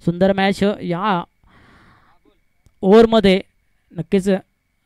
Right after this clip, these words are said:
आणि reverse shot खेळला पद्माकर. नक्कीच हा एक धाव पूर्ण झाली, दुसऱ्या धावेसाठी प्रयत्न आणि इथे विजयी फटका. जळकेचीवाडी संघ इथे विजय प्राप्त करू शकला. सुंदर match पाहायला शक-, मिळाली. आठ चेंडू शिल्लक ठेवून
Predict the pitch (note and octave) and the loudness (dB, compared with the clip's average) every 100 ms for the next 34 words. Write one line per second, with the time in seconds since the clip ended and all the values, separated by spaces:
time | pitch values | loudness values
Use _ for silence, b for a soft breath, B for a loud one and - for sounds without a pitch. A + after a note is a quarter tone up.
0 | _ _ _ _ _ _ _ _ _ _ | _ _ _ _ _ _ _ _ _ _
1 | _ - F3+ F#3+ G3+ G3 F#3+ F#3 - E3+ | _ -8 -2 0 2 2 4 2 2 0
2 | D#3+ E3+ E3 E3 D#3+ D#3 D#3+ D#3+ D#3 D#3 | 0 -2 0 0 0 -2 -4 0 0 -2
3 | D#3 E3+ G3+ G3 F#3+ D#3 F3+ F3 - - | -4 -6 -2 0 2 4 2 2 -4 -4
4 | C4 A3+ G#3 F#3+ G3 F#3 F#3+ F#3+ E3+ E3 | 0 2 2 2 2 2 0 2 0 2
5 | E3 D#3 D#3 D3+ D3 D#3 E3 E3 E3 G#3 | 2 2 -2 -4 -6 -6 -4 -4 0 2
6 | F3 - _ - E3 E3 E3 D#3+ - D3 | 2 -2 _ -8 -2 2 0 0 -4 -6
7 | C3+ b b b b _ D#3+ F3 G#3 G3+ | -8 b b b b _ -4 -2 0 0
8 | G#3 G3 F#3+ F#3+ F#3 D#3+ D#3+ F#3+ E3 C#3 | 0 0 -2 0 2 2 0 0 0 -2
9 | D3+ E3 D#3 - D#3+ D3+ C#3+ D3 B2+ B2 | -4 -4 -4 -6 -4 -4 -4 -8 -10 -14
10 | - - G3+ F3+ E3+ E3+ - D#3+ E3 E3 | -16 -12 -4 -2 -2 -4 -2 -2 -2 -4
11 | D#3+ _ _ E3+ D#3 E3+ F#3+ - b b | -10 _ _ -8 -2 -2 -2 -6 b b
12 | b b _ _ D3 F#3+ A#3 A3 F3 F3+ | b b _ _ -4 -2 0 -2 0 2
13 | F3 F3+ _ _ _ _ _ - D#3+ D#3+ | 2 0 _ _ _ _ _ -8 -4 -4
14 | - D#3+ D#3 E3+ | -4 -2 0 0